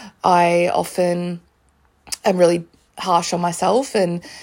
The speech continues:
if I don't release an episode, I'll just stay up and get one hour's sleep in order to release it on time so I don't disappoint people,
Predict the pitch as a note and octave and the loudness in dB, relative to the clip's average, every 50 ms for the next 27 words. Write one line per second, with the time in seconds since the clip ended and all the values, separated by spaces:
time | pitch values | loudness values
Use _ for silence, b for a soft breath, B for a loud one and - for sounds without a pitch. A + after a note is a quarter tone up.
0 | B B B B B B _ _ _ _ _ _ - F#3+ - F#3+ E3+ F3 E3+ C3 | B B B B B B _ _ _ _ _ _ -4 0 2 4 4 4 2 0
1 | D3+ F3+ F3 F3 F3 - F3+ E3+ E3+ - E3+ - F#3 F3+ F3 E3+ F3+ F3+ - E3+ | 0 0 0 -2 -2 -4 -4 -4 -6 -6 -4 -4 -2 0 0 -2 -2 -4 -6 -8
2 | - - - - - F3 E3+ E3+ E3+ E3+ E3+ - F3+ F3 F3 E3+ F3 E3+ - - | -8 -8 -6 0 2 2 2 2 2 0 -2 -4 -4 -4 -2 -2 -4 -4 -4 -4
3 | - E3+ E3+ E3+ E3 E3+ F3 F3 E3+ - - - F#3 E3+ D#3+ D3 - - - - | -6 -4 -2 -2 -2 -2 -2 -4 -6 -8 -4 -2 -2 -2 -2 -4 -10 -14 -18 -20
4 | - - _ _ _ - G3+ F#3 F3+ F3 F3+ F3+ F3 E3+ - - - F3+ F3 E3+ | -20 -20 _ _ _ -6 -4 -2 0 0 0 -2 -2 -4 -6 -6 -4 -4 -4 -4
5 | F3+ F3 F3+ F3 F3 - - F#3+ E3+ - - F3+ F3 E3+ - - F3+ E3+ E3+ F3 | -2 -2 -2 -2 -4 -4 -4 -4 -4 -2 -4 -4 -6 -8 -8 -8 -8 -6 -6 -6
6 | F#3+ A3+ A#3 - A#3 G3+ G3 F3+ F3 F3+ F3 F3+ F3 - F#3+ F3+ - - F3+ E3+ | -6 -6 -6 -4 -2 0 0 0 0 -2 -4 -6 -6 -6 -8 -6 -6 -6 -6 -6
7 | B2 - - F#3+ G3 F3+ - A3 A#3+ C4 C#4+ | -8 -8 -8 -8 -8 -4 -2 0 0 0 -2